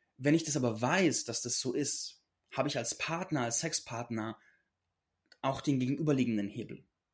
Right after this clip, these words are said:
Weil wir sind auch so rezeptiv darauf, wenn wir gewertschätzt werden, wenn wir gesehen werden,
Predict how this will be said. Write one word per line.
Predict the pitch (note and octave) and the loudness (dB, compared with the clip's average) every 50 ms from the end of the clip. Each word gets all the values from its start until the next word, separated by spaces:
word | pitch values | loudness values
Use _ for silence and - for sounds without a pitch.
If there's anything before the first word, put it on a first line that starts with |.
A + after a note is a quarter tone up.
| _ _ _ _ _ _ _ _ | _ _ _ _ _ _ _ _
Weil | A#2+ B2 B2 | 0 2 2
wir | C3 C3 | 2 4
sind | C#3 D3 C#3+ | 4 2 2
auch | - C3 - | 2 0 0
so | - - - G3+ G3 F#3 | 2 2 4 6 4 4
rezeptiv | E3 D3 D3+ D3 - D#3 C#3+ - - - - F#3+ F#3 - | 4 2 0 2 0 0 -2 -2 -4 -4 -2 -2 -4 -2
darauf, | - C#3+ B2+ C3 B2+ C3+ C3 - - | -4 -4 -2 0 0 0 0 0 -2
wenn | B2 A#2+ | 0 0
wir | B2+ | 2
gewertschätzt | A#2+ B2+ A#2 A2+ B2+ C#3 D#3 - - - A2 - - - | 2 0 2 2 2 2 2 0 -2 -2 -2 -4 -6 -8
werden, | - - - - - B2 A#2+ - | -10 -12 -12 -14 -16 -18 -14 -10
wenn | - A2+ A2+ | -8 -4 -4
wir | B2 | -2
gesehen | A#2+ B2 A#2+ A2+ B2 C3+ D3 D3+ C3 A#2 | 0 0 0 2 4 6 6 6 6 4
werden, | G#2+ G2 - A#1 - G#2+ - | 0 -4 -6 -8 -12 -14 -16